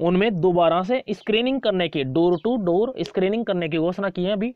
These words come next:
बिहार गवर्नमेंट ने, क्योंकि अभी सबसे ज़्यादा अदर स्टेट से बिहार में लोग आए हैं, इसलिए दो, आठ हज़ार गांवों की door to door स्क्रीनिंग करने की घोषणा की है अभी बिहार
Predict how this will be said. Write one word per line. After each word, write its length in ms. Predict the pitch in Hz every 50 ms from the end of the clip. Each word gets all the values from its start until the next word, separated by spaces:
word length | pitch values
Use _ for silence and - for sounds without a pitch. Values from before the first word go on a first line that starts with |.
| _ _ 139
बिहार 320 | 135 147 151 160 165 170
गवर्नमेंट 460 | 165 175 170 147 139 131 127 120 117 123
ने, 140 | 123 117 120 127 - _ _ _ _ _ _ _ _ _ _ _ _ _ - - -
क्योंकि 200 | 147 156 151 202
अभी 220 | 190 185 240 262 - _ - - - - -
सबसे 320 | - - 147 - 196 208
ज़्यादा 280 | 196 196 170 190 226 240 - _ _ _ _ _ _ _ - - - -
अदर 260 | - 160 151 180 170
स्टेट 280 | 160 - - 170 175 -
से 140 | - 220 254 240
बिहार 320 | 175 147 160 165 165 165 165
में 100 | 185 185
लोग 180 | 190 175 160 160
आए 140 | 147 135
हैं, 180 | 143 175 208 240
इसलिए 340 | 233 180 - 180 175 190 226 254
दो, 440 | 226 160 139 131 127 160 165 - _ _ _ -
आठ 240 | 135 151 160 156 196
हज़ार 300 | 185 180 196 196 220 220
गांवों 280 | 190 170 160 156 156 147
की 160 | 143 202 247 - _ 151
door 220 | 139 156 160 170 165
to 140 | - - 170 160
door 240 | 165 175 214 277 262 -
स्क्रीनिंग 460 | 170 - - - 170 170 190 208 247 247 _ _ _ _ _ _ - - - _ _ _ _ _ _ _ _ _ _ _ _ - - - - - _ _ - - - - -
करने 260 | 165 160 170 175 175 147
की 80 | 156
घोषणा 320 | 156 151 165 185 196 190 175
की 140 | 165 170 170
है 60 | 202
अभी 200 | 226 214 262 262 _ _ _ - 135
बिहार 460 | 127 139 147 156 160 170 196 233